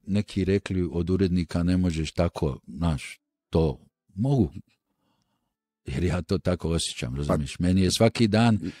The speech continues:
Speaker 1: je novi neki broj poginulih, znaš, nestalih i tako.
Speaker 2: A šta je s njevom jednom Srajlije? Gdje je on? Sakriven? Stoji negdje u ladici?
Speaker 1: Pa u
Speaker 2: Postoji
Speaker 1: televiziji
Speaker 2: li?
Speaker 1: je Sarajevo, ima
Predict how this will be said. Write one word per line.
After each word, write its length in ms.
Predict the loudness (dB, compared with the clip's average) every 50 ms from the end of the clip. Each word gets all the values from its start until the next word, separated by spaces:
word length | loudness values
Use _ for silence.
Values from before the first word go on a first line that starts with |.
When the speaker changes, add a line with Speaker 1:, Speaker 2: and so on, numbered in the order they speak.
| -20 _ _
Speaker 1:
je 120 | 2 6
novi 300 | 8 8 10 10 10 8
neki 320 | 8 6 4 2 2 0 2
broj 260 | 6 8 8 8 6
poginulih, 680 | 6 6 4 6 8 8 8 8 8 8 6 6 4 2
znaš, 600 | 2 2 4 4 2 2 0 -6 -12 -14 -18 _ _ _ _ _ _
nestalih 680 | 2 2 4 4 4 2 2 2 4 2 2 0 -4 -8
i 60 | -6
tako. 320 | 0 0 0 0 0 _ _ _ _ _ _ _ _ _ _ _ _ -14
Speaker 2:
A 120 | -8 -6
šta 140 | 4 8 8
je 60 | 8
s 40 | 10
njevom 280 | 8 8 8 8 10 8
jednom 240 | 8 8 6 4 4
Srajlije? 440 | 4 4 4 6 6 6 4 2
Gdje 160 | 4 6 8 8
je 80 | 10
on? 180 | 8 6 4 0 -4 -12 _
Sakriven? 540 | _ -6 -4 -2 2 4 4 6 6 4 2 -2
Stoji 320 | -8 -6 4 6 6 8 8
negdje 240 | 6 6 4 4 4
u 20 |
ladici? 220 | 4 4 4 6
Speaker 1:
Pa 60 | 6 8
u 560 | 8 8 8 6 6 6 6 4 4 2 6
Speaker 2:
Postoji 220 | 8 10 10 10 10
Speaker 1:
televiziji 240 | 10 10 10 10
Speaker 2:
li? 80 | 10 8
Speaker 1:
je 80 | 8 8
Sarajevo, 500 | 8 6 4 6 6 6 6 8 8 8
ima 520 | 8 8 8 8 6 6 6 6 4 2